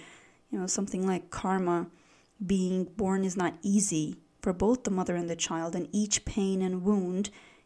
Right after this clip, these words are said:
can be thought of as a contraction that helps to rebirth you into your new life. The point I'm trying to make is that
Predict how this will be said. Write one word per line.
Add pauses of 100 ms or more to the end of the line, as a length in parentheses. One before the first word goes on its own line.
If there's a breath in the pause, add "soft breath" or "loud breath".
can
be
thought
of
as
a
contraction (280 loud breath)
that
helps
to
rebirth
you (120)
into
your
new
life. (720 loud breath)
The
point
I'm
trying
to
make
is
that